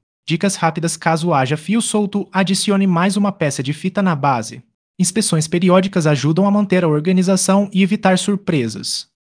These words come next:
Produtos, fita dupla face, velcro e organizador de cabos para parede. Escolha fita dupla face de boa qualidade para fixação segura e remoção sem resíduos.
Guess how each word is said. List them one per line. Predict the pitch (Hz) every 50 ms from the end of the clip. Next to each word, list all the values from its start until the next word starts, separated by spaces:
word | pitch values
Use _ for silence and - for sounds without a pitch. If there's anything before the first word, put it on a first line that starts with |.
| _ _
Produtos, | - 156 139 139 139 139 139 147 131 - - - - _
fita | _ _ - 175 180 -
dupla | 156 147 165 156 - 202 190
face, | - - 156 156 147 - - 135 131 - _
velcro | _ 127 135 135 135 - 175 175 180 -
e | 180 208
organizador | 220 208 170 170 151 156 147 160 175 160 160 156
de | 147 156
cabos | 156 - 170 180 180 202 190 -
para | - 170 170
parede. | 156 170 160 165 160 180
Escolha | 180 - - - 170 170 165
fita | - - 185 175 190
dupla | 156 - 156 180 180 202 196
face | 190 - 185 180 180 -
de | 180 190
boa | 151 143 160 175
qualidade | 175 - 208 202 208 180 156 151 156 160 165
para | - 170 165
fixação | - - 190 - - 185 - - 180 175
segura | - - 185 147 147 170 180 185 180 180 -
e | 175
remoção | 156 185 180 190 175 - 175 175
sem | - - 175 156
resíduos. | 147 175 196 156 127 127 120 110 117 - - - - - -